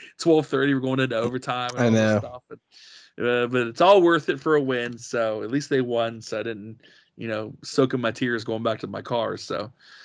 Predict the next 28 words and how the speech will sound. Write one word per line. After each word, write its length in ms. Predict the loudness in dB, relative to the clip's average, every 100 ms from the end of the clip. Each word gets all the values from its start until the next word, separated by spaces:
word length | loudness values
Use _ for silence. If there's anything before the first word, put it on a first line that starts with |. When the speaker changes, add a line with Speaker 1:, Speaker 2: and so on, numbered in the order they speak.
| -20 -20 -10
Speaker 1:
uh, 220 | -4 -4
big 260 | 2 4 6
ups 200 | 6 2
to 80 | -2
the 40 |
Steelers, 520 | -2 0 2 2 -2 0
two 160 | 2
in 80 | 2
a 60 | 2
row. 480 | 4 6 4 2 -6 _ -20 _
Frank, 380 | _ -2 -2 -2
there 180 | 2 4
are 140 | 4
problems 440 | 2 0 0 -2 0
still 180 | 0
with 120 | 0 -2
this 160 | -8
franchise. 580 | -6 -6 -4 -4 -4 -4
There 200 | -2 -2
are 140 | 0
many. 460 | -2 -4 -6 -10 -12 _ _ _ -8
Uh, 360 | -2 0 0 0
I 60 |
do 180 | 2 2
think 300 | 2 -4 -2
that, 260 | -2 0 -2
you 200 | -4 -2
know, 400 | -2 -4 -8